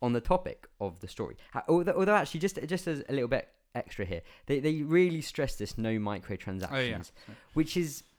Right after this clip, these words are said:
Speaker 1: it, it was weird that at the celebration there was kind of cheers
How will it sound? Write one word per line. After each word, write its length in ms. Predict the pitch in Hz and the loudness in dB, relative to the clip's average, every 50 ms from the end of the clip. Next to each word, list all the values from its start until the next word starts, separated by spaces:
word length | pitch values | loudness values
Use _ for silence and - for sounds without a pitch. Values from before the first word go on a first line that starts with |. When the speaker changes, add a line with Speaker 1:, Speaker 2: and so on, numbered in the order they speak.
| _ _ _ _ _ _ _ _ _ _ _ _ _ - - _ _ - - _ _ _ _ _ _ _ _ _ _ _ _ _ _ _ _ _ _ _ | _ _ _ _ _ _ _ _ _ _ _ _ _ -20 -20 _ _ -20 -20 _ _ _ _ _ _ _ _ _ _ _ _ _ _ _ _ _ _ _
Speaker 1:
it, 180 | - 165 - - _ | -4 -4 -4 -2 _
it 80 | - 175 | 2 4
was 200 | 170 180 160 156 | 6 4 4 2
weird 480 | 156 165 185 196 208 208 214 202 180 156 | 0 0 2 2 4 4 4 4 2 2
that 320 | - - 160 143 104 - - _ _ _ | 0 0 2 2 0 -2 -6 _ _ _
at 180 | - 131 - 139 | -4 -4 -2 -2
the 60 | 131 139 | -4 -2
celebration 920 | - - 135 127 120 113 127 120 117 - - - 101 90 87 85 85 85 - _ | 0 0 0 2 2 2 2 2 2 0 -2 -4 -4 -4 -4 -4 -8 -10 -10 _
there 160 | - 117 113 110 | -2 0 2 2
was 300 | 110 107 101 98 - - | 2 0 -2 -4 -10 -14
kind 240 | - - 135 131 | -8 -4 -2 0
of 120 | 120 - - | -2 -2 -4
cheers 920 | - - - - 165 156 143 120 104 85 82 80 71 71 65 - - | -8 -10 -2 0 2 4 4 4 2 0 -2 -6 -8 -10 -12 -14 -16